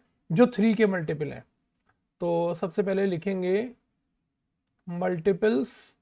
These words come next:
of three। चलो भाई, थ्री के मल्टीपल कौन कौन है, आइए काउंट करें।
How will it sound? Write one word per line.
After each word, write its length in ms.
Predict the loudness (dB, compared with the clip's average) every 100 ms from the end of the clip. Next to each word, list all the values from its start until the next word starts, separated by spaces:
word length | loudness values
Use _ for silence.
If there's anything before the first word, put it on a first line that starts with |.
| _ _ _ _ _ _ _ _ _ _ _ _ _ -2
of 360 | 4 6 4 0 _ _ -12
three। 300 | -4 -4 -4 -10 _ _ _ _ _
चलो 200 | -4 -2
भाई, 220 | -2 -4
थ्री 260 | -4 -4 -2
के 100 | -2
मल्टीपल 420 | -2 -2 -2 0
कौन 240 | 0 -2
कौन 160 | -2 -4
है, 100 | -2
आइए 260 | 0 0
काउंट 300 | 0 -2 -4
करें। 220 | -4 -6